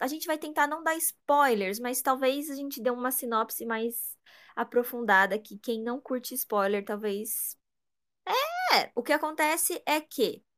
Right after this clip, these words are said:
um dos âncoras, no caso o homem, que é interpretado por um ator de comédia que eu fiquei assim,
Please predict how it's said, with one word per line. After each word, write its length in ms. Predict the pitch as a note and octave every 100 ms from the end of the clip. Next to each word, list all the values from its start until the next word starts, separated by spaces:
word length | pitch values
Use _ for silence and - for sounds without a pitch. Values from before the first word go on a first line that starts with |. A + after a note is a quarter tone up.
| _ -
um 180 | E4+ F4+
dos 180 | D#4
âncoras, 480 | B3 A#3+ C#4 D#4+ D4+
no 120 | A#3
caso 320 | A3 F#3+ F#3+ A3+
o 20 |
homem, 420 | G#3 F#3+ G#3+ C#4+ - _ _
que 220 | - A3+
é 60 | G#3
interpretado 600 | G#3 A3 G#3+ A3 G3 G3+
por 200 | - A3
um 240 | G#3+ G#3
ator 400 | G3 G#3 G#3 G3+ G#3
de 160 | G3+ G3
comédia 480 | - A3 G3+ G#3 G#3+
que 100 | A3+
eu 40 |
fiquei 240 | G#3+ A3+ G#3+
assim, 440 | G#3+ A3+ G3 F#3